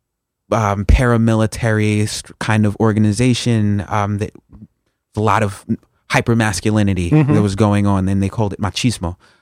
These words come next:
Speaker 1: Um, and the, within the Young Lords, they created a women's caucus
Speaker 2: Hmm.
Speaker 1: that, you know, made a, very, a lot of radical assertions that th-, there's nothing radical about machismo.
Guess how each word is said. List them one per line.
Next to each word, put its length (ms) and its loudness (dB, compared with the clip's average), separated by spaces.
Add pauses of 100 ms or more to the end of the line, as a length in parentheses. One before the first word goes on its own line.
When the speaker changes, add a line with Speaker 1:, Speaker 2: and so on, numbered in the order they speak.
Speaker 1:
Um, 360 0
and 300 2
the, 280 0 (380)
within 280 4
the 80 4
Young 240 2
Lords, 260 2
they 80 -2
created 340 -2
a 40 0
women's 320 0
caucus 500 -10 (100)
Speaker 2:
Hmm. 200 2
Speaker 1:
that, 280 0
you 60 2
know, 140 2
made 300 2 (200)
a, 200 -4
very, 220 0 (120)
a 60 -4
lot 160 0
of 100 -6
radical 320 -2
assertions 520 -2
that 260 -4
th-, 160 -2
there's 280 0
nothing 280 -2
radical 460 0
about 260 0
machismo. 540 -8